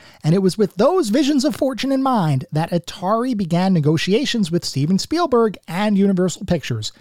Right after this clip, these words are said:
to acquire a license to the E T property, to be used in a game that would be developed for the Atari twenty-six hundred.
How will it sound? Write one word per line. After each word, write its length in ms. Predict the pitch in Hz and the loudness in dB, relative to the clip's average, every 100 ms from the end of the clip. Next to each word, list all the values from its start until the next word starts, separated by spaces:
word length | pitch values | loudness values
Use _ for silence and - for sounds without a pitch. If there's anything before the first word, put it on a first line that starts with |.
| _ - | _ 0
to 140 | 156 | 0
acquire 500 | 147 - 160 170 170 | 0 -2 2 4 4
a 40 | |
license 460 | 175 - 285 262 240 | 2 0 0 -4 -4
to 100 | 233 | -4
the 240 | 254 151 | -4 -2
E 60 | 160 | -4
T 220 | - 185 | 0 -2
property, 600 | - 156 143 120 - _ _ _ - | 2 0 0 -4 -10 _ _ _ -2
to 80 | |
be 80 | 143 | 2
used 360 | 151 180 202 202 | 4 6 4 4
in 80 | 202 | 0
a 40 | |
game 380 | 202 370 320 294 | 0 -2 -2 0
that 120 | 180 | 0
would 100 | 180 | 0
be 80 | 196 | 0
developed 460 | 180 156 196 214 - | 0 2 0 -2 -4
for 100 | 185 | -4
the 180 | 202 | -4
Atari 480 | 226 - 135 139 160 | -6 -8 -4 -2 -2
twenty-six 560 | - 127 127 123 147 - | -4 -4 -4 -4 -6 0
hundred. 300 | 147 107 | 0 0